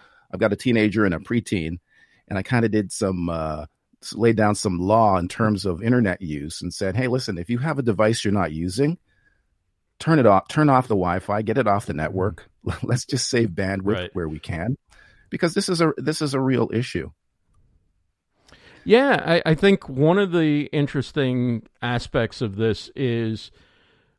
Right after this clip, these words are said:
Speaker 2: we've become so used to these services, everything in H D video and, you know, uh, the highest quality that we're, we're able to stream. And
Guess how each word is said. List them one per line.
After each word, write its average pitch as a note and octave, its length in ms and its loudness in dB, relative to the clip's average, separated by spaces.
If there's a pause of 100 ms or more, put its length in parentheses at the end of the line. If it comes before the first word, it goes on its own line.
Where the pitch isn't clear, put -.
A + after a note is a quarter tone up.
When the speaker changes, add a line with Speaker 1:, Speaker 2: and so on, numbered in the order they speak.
Speaker 2:
we've E3 200 6
become F3+ 380 4
so F#3 300 4
used D#3+ 440 2
to C#3 160 2
these A#2 280 0
services, C3 720 0
everything C3 400 2
in A#2+ 80 2
H C3+ 320 0
D C3 260 2
video B2+ 800 4
and, A2+ 220 0 (400)
you D3+ 160 2
know, A#2 340 4
uh, A2+ 560 0
the C3 400 -2
highest C3 360 2
quality C3 680 4
that B2 200 2
we're, B2 500 2
we're B2 220 4
able B2+ 260 2
to A2+ 140 -4
stream. F3 520 4
And B2 300 0